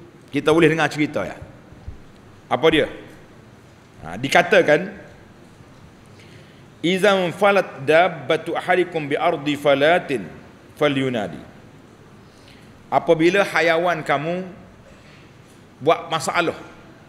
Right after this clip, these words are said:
dia lari ke, dia tak dengar kata ke, melompat ke pasir, di tengah padang pasir. Tapi Tuan Syekh ni, penterjemah kita, terjemah lah ni. Apabila kera-, ka-, kereta kamu, keadaan ke-,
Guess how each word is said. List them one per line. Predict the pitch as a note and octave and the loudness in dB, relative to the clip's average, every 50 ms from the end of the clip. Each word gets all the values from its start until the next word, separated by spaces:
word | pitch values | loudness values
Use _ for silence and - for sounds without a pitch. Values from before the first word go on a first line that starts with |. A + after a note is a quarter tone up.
| - - - - - | -20 -20 -20 -20 -12
dia | A2 A#2 C3+ C#3+ C3+ | -4 0 0 2 4
lari | C#3 C#3+ D3 D3+ D#3 E3 D#3+ D3 C#3 - | 4 4 4 4 2 2 0 -2 -2 -2
ke, | C#3+ D3+ D#3 D#3+ E3 D#3+ - - - - - - - - - - - - - - - - - - - - - | 0 0 0 0 -2 -4 -8 -14 -18 -20 -20 -20 -20 -20 -20 -20 -20 -20 -20 -20 -20 -20 -20 -20 -20 -12 -6
dia | - C3 C#3 | -4 -2 -2
tak | C3+ D#3+ D3+ | -2 -2 -4
dengar | D3+ D#3+ D3+ C#3+ | -2 -2 -2 -2
kata | D3 D#3 D#3 - - E3 D3 C#3+ C#3 | -2 -4 -2 0 2 4 4 4 2
ke, | C#3 D3 | 2 -2
melompat | C3+ C3+ D#3 D#3+ D#3 D#3+ - D#3 C#3+ | 0 2 2 2 2 0 -4 -6 -6
ke | - D#3+ | -6 -8
pasir, | D#3+ - - E3 D#3 D#3 D#3 D3+ C#3+ - - - - - | -6 -4 -2 -2 -2 -2 -2 -4 -8 -12 -16 -20 -14 -12
di | C#3 C3 | -10 -8
tengah | - D3+ C#3+ | -6 -4 -2
padang | C3+ C#3+ - - C#3+ | 2 2 4 4 4
pasir. | C#3 D3 C#3+ - E3+ D#3+ C3+ A2+ F2 E2 - - - - - - - - - - - - - - - - - - - - - - - - | 2 0 0 0 0 0 0 0 -2 -6 -12 -16 -20 -20 -20 -20 -20 -20 -20 -20 -20 -20 -20 -20 -20 -20 -20 -20 -20 -20 -20 -12 -6 -6
Tapi | A2+ B2+ D#3+ D#3+ | -4 -2 -2 -2
Tuan | D#3+ D#3+ D#3 D#3 D3 | 2 2 2 2 2
Syekh | D3+ E3 D3 | 2 2 0
ni, | C#3+ E3 G3 G#3 F#3+ - - - - - - - - | 0 0 -2 -4 -4 -8 -12 -16 -20 -20 -14 -6 -4
penterjemah | D#3+ D3+ C#3 D#3+ D#3+ D#3 E3+ E3+ E3 D3 | -4 0 2 2 2 2 2 0 0 0
kita, | C#3+ D3+ D3+ G3 G#3 G#3 G3+ - | 0 -2 -2 -2 -4 -2 -2 0
terjemah | G3 F3+ D#3+ G#3+ G#3 F#3 E3+ F3 | 0 0 0 0 -2 0 0 4
lah | E3+ D#3+ D3 | 4 4 4
ni. | C3+ A#2 G#2 - - - - - - - - - - - - - - - | 2 -2 -6 -6 -8 -12 -16 -20 -20 -20 -20 -20 -20 -20 -20 -8 -2 -2
Apabila | C3+ C#3 D#3+ D#3 E3 F3 E3+ E3+ | 0 0 2 2 4 4 4 4
kera-, | E3+ E3+ E3 E3 D#3 D#3 D#3+ - | 2 2 -2 -2 -2 -2 -2 -2
ka-, | E3+ D#3+ D3 - | -2 -2 -2 -4
kereta | - - E3+ E3+ E3 E3 - F3 D#3+ D#3+ | -4 0 0 0 0 2 2 2 2 4
kamu, | D#3+ D#3 D#3+ F3 G3 G#3 | 2 2 0 0 -4 -6
keadaan | F#3+ - E3+ D#3+ E3 E3+ E3 | -6 -6 -4 -4 -4 -4 -6
ke-, | - - | -6 -12